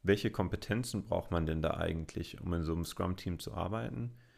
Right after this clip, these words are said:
Und besonders im Vergleich zu einem Projekt mit dem Wasserfallmodell. Und mit der Fragestellung möchte ich gerne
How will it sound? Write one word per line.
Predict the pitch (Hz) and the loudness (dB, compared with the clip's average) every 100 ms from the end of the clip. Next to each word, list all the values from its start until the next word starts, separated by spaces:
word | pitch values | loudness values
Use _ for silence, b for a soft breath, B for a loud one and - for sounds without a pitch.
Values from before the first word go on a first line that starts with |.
| B B B B - _ | B B B B -20 _
Und | 101 92 90 - | 6 6 6 2
besonders | - 92 90 101 98 | 2 6 8 8 4
im | 98 | 2
Vergleich | - 95 87 90 | 2 6 8 6
zu | - | 4
einem | 92 90 90 85 | 4 4 4 0
Projekt | - 87 90 - | 4 4 4 2
mit | 98 92 87 | -2 -2 2
dem | 90 87 | 4 6
Wasserfallmodell. | 87 - 92 85 82 78 76 - 95 - - - | 4 4 0 0 0 0 -2 -4 -6 -14 -20 -6
Und | 90 87 - - | -2 -2 -4 -4
mit | 95 85 | -2 6
der | 110 | 6
Fragestellung | 135 113 110 95 - 82 90 110 131 143 - _ | 6 0 0 0 0 2 4 2 -4 -10 -18 _
möchte | 95 95 - | 0 0 -2
ich | 92 | -2
gerne | 92 90 90 90 90 90 | 2 4 4 4 2 -2